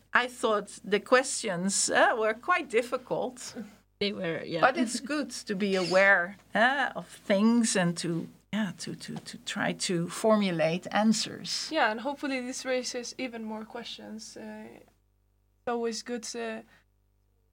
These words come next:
Speaker 3: uh, have a critical view on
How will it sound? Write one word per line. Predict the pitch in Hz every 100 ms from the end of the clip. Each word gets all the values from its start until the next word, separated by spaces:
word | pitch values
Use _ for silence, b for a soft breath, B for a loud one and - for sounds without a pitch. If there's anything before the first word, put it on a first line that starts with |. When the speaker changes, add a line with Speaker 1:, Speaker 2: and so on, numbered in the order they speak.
| _ _ _ _ _ _ _ -
Speaker 3:
uh, | 220 226
have | 202 233 220
a |
critical | 214 - 247 220 214 208
view | 214 220 208 202 - _ _
on | 226 214 208 202 208